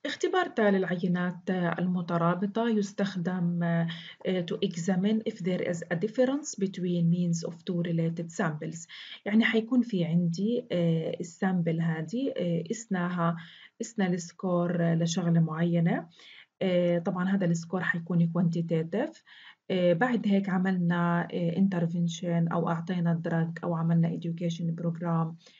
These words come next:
آه، فقسنا هذا السكور كمان مرة بوست. آه، يعني فيه، آه، لما يكون في عنا ال-، العينة هذه related samples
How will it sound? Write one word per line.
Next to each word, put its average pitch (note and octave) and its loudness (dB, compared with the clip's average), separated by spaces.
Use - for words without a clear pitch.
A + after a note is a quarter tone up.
آه، E3+ 4
فقسنا G3 2
هذا G3 2
السكور F3+ -2
كمان E3+ 2
مرة E3+ 2
بوست. F3+ 0
آه، F#3 0
يعني F3+ 2
فيه، G#3+ 0
آه، F3+ 0
لما F#3 0
يكون F#3+ 2
في F#3+ 0
عنا E3+ 2
ال-، E3 0
العينة E3+ -2
هذه E3+ -2
related F#3 2
samples G3 -4